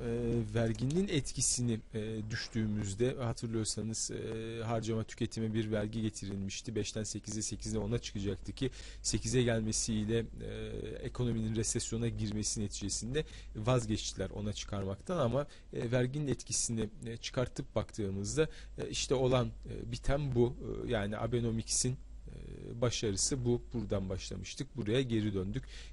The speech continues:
E, çok büyük bir ihtimalle, e, Mayıs ayından itibaren verginin etkisi bitiyor. E, petrol vesaireyi de koyduğumuzda eksi bir, e, rakam göreceğiz. Trende dönüşecek mi?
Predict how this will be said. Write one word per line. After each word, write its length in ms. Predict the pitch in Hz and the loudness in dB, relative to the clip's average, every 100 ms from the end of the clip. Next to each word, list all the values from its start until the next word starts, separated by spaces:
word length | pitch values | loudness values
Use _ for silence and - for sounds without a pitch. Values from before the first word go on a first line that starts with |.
| - | -6
E, 120 | 123 | -4
çok 280 | - 160 - | 0 0 2
büyük 240 | 120 - | 2 2
bir 100 | 123 | -2
ihtimalle, 680 | 113 - - 110 107 110 131 - | -2 -6 -4 0 2 2 2 0
e, 220 | 120 113 | -4 -4
Mayıs 340 | 113 113 127 - | 0 4 4 4
ayından 260 | 113 110 | 4 2
itibaren 500 | 104 - 101 104 101 | -2 0 0 2 0
verginin 380 | 104 104 101 104 | 0 -2 -2 -4
etkisi 420 | 98 - - 104 | -4 -4 -4 -2
bitiyor. 360 | 113 - 113 131 - - - | -6 -2 0 0 -2 -14 -6
E, 100 | 113 | -4
petrol 480 | - 135 - 143 127 | 2 2 4 4 6
vesaireyi 560 | 127 - 135 120 107 | 4 4 4 4 2
de 60 | 107 | 0
koyduğumuzda 720 | - 143 117 107 101 107 147 | 0 2 2 0 -2 0 2
eksi 500 | - 131 - - 143 | 2 0 0 0 2
bir, 220 | 117 - - | 0 0 0
e, 180 | 107 | 0
rakam 380 | 113 113 151 156 | 2 0 0 2
göreceğiz. 500 | 127 107 104 147 147 | 2 2 2 0 0
Trende 440 | - 135 127 131 127 | 0 0 2 2 2
dönüşecek 580 | 120 110 120 120 - | 0 0 -2 -2 0
mi? 120 | 127 | -2